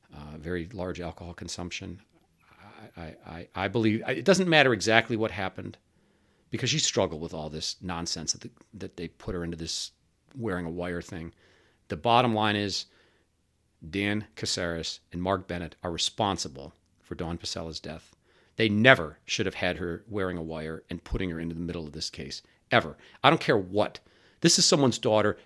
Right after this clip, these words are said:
This is a colleague in the prosecutor's office. To treat somebody,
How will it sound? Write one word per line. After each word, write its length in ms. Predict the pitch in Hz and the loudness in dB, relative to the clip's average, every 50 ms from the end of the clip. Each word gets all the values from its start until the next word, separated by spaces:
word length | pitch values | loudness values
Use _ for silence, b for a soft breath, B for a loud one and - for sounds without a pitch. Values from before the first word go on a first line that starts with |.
| B | B
This 180 | - 139 - - | 2 4 4 6
is 140 | 220 - - - | 4 2 2 4
a 200 | 147 143 131 135 | 4 4 4 4
colleague 600 | - - - - 180 220 233 170 139 127 117 - | -2 -4 4 8 8 10 10 10 8 6 4 4
in 180 | - 147 151 | 2 4 4
the 80 | 160 156 | 4 2
prosecutor's 720 | - - - 277 285 - - - - - 107 98 90 - | 2 2 4 4 6 4 4 0 0 -2 -2 -2 -2 -4
office. 400 | - 87 80 - - - - - B B B B B | -6 -6 -8 -10 -10 -12 -12 -12 B B B B B
To 80 | - - | -6 -2
treat 340 | - - - 208 220 220 226 | 2 4 6 6 6 6 6
somebody, 280 | - 214 196 185 B | 4 2 2 2 B